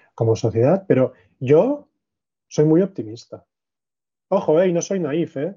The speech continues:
que veo los problemas, eh, que no me, no, no los veo, pero también veo las soluciones. Entonces, veo la balanza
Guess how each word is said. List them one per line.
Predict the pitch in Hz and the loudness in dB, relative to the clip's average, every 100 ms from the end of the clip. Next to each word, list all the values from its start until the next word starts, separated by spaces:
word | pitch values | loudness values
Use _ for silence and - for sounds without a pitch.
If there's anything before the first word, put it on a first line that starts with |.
| - | -6
que | 123 | -2
veo | 131 | 0
los | 156 | -2
problemas, | - 123 131 113 107 | -2 -8 -8 -10 -18
eh, | 156 180 _ | -20 -20 _
que | 120 | -12
no | 123 | -8
me, | 135 131 | -6 -6
no, | 120 120 123 123 | -8 -10 -10 -10
no | 123 | -6
los | 139 | -6
veo, | 123 123 | -6 -6
pero | 117 | -6
también | 120 117 | -8 -6
veo | 131 | -4
las | 143 - | -4 -6
soluciones. | 110 104 117 101 98 - _ _ _ | -10 -10 -10 -12 -18 -20 _ _ _
Entonces, | _ 120 139 131 - _ _ _ _ _ | _ -8 -4 -4 -6 _ _ _ _ _
veo | 120 123 | -4 -2
la | 139 | 0
balanza | 131 135 143 - 156 175 | 2 0 -2 -6 -6 -8